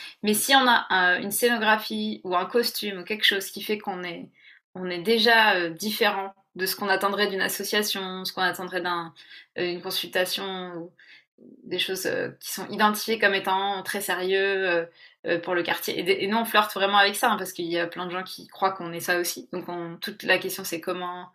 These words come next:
ne pas être que ça, euh, pour éveiller l'attention. Par exemple, là, on a un,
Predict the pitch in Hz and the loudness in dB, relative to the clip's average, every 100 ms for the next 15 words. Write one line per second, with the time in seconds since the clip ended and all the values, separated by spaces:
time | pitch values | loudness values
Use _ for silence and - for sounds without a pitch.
0 | _ - _ _ 185 180 180 175 - 185 | _ -20 _ _ -4 4 4 2 -4 -10
1 | 170 190 196 185 165 - - - - 180 | -2 2 4 2 -2 -8 -14 -18 -6 -2
2 | 175 175 175 175 175 - 233 247 _ _ | 0 0 0 -2 -4 -6 -6 -10 _ _
3 | _ _ - 185 190 208 220 208 - 196 | _ _ 6 8 6 4 6 6 6 0
4 | 180 175 170 - | 0 0 -4 -10